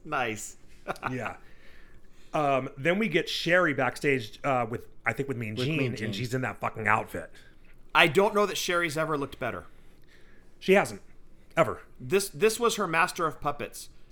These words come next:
Speaker 1: in terms of how
Speaker 2: <laughs>
Speaker 1: Sherri looked in her entire wrestling career
Speaker 2: It
Speaker 1: or
Speaker 2: was her
Speaker 1: ballet
Speaker 2: seamstress's
Speaker 1: career.
Speaker 2: master of puppets.
Speaker 1: Dude, Sherri looked amazing at
Speaker 2: Yeah.
Speaker 1: SummerSlam ninety-two.
Speaker 2: Oh,
Speaker 1: She looked
Speaker 2: yeah.
Speaker 1: great at WrestleMania seven,
Speaker 2: Mm-hmm.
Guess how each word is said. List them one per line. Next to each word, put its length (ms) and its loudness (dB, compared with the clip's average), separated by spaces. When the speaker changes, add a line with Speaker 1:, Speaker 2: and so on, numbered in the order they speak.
Speaker 1:
in 140 -4
terms 320 0
of 160 6
how 220 8
Speaker 2:
<laughs> 40 6
Speaker 1:
Sherri 380 4
looked 480 -2
in 120 -4
her 180 0
entire 400 -2
wrestling 340 -4
career 340 -8
Speaker 2:
It 100 6
Speaker 1:
or 40 6
Speaker 2:
was 140 6
her 80 6
Speaker 1:
ballet 280 6
Speaker 2:
seamstress's 300 0
Speaker 1:
career. 40 -4
Speaker 2:
master 280 2
of 60 0
puppets. 360 -2
Speaker 1:
Dude, 460 2
Sherri 520 2
looked 420 -2
amazing 1000 4
at 180 2
Speaker 2:
Yeah. 120 6
Speaker 1:
SummerSlam 420 0
ninety-two. 580 -4
Speaker 2:
Oh, 160 4
Speaker 1:
She 60 10
looked 200 8
Speaker 2:
yeah. 120 -10
Speaker 1:
great 380 6
at 80 2
WrestleMania 580 2
seven, 460 0
Speaker 2:
Mm-hmm. 320 -4